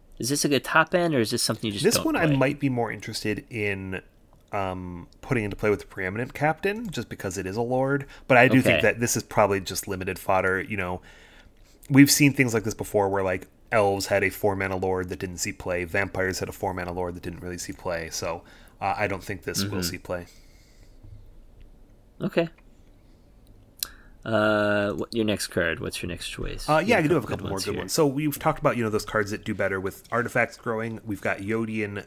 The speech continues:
Speaker 2: Descend-, uh, Dissident is a green and a white for a one one human artificer,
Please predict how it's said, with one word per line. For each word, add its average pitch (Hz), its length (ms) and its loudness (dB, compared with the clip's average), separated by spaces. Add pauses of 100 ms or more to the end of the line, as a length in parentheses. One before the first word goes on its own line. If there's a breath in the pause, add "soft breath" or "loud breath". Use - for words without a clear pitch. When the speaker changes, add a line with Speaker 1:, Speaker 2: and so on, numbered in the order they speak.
(100)
Speaker 2:
Descend-, 135 540 -4 (260)
uh, 101 120 -2
Dissident 98 500 -2 (360 soft breath)
is 107 140 -4
a - 20 -6
green 123 220 -2
and 110 60 -2
a 107 40 0
white 101 280 0
for 101 140 -4
a 98 40 -2
one 104 240 -4
one 95 160 -4
human 101 280 -10
artificer, 110 600 0